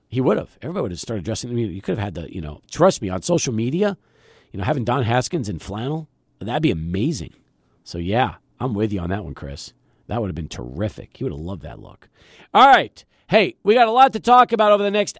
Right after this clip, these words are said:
hour and forty-five minutes. That's the time we get to spend with you here today on Sports Talk. But first, let's kick it off right. We've got Charlie One standing by with this traffic update. Nineteen past the hour as we continue here on Sports Talk.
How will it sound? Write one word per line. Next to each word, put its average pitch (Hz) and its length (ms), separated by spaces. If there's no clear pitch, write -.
hour 247 420
and 196 280
forty-five 214 960
minutes. 208 400
That's 196 240
the 202 80
time 208 180
we 208 60
get 202 120
to 165 60
spend 214 300
with 180 100
you 196 120
here 185 180
today 180 400
on 180 220
Sports 202 340
Talk. 165 260
But - 140
first, 220 280
let's 170 140
kick 208 160
it 208 60
off 196 200
right. 202 300
We've 156 120
got 175 160
Charlie 165 300
One 160 200
standing 156 300
by 147 180
with 123 120
this 135 120
traffic 110 280
update. 80 320
Nineteen 180 440
past 175 360
the 151 120
hour 160 180
as 131 120
we 135 80
continue 147 340
here 156 140
on 143 160
Sports 151 340
Talk. 131 400